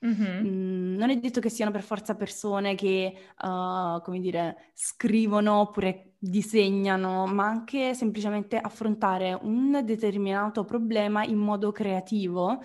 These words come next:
Speaker 1: Bene.
Speaker 2: Poi se pa-, parliamo di influencer del tipo quelli che si fanno le foto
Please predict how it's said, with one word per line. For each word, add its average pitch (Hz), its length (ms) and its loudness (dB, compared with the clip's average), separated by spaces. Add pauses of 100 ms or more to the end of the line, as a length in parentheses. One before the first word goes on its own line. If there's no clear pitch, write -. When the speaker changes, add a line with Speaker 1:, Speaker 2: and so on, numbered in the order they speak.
(360)
Speaker 1:
Bene. 175 240 -2
Speaker 2:
Poi 208 360 6
se - 260 -4
pa-, 190 420 4
parliamo 190 460 4
di 214 300 2
influencer 190 1080 4
del 180 220 0
tipo 190 360 2
quelli 175 220 0
che 175 80 2
si 170 140 -4
fanno 175 280 0
le 180 100 2
foto 175 880 2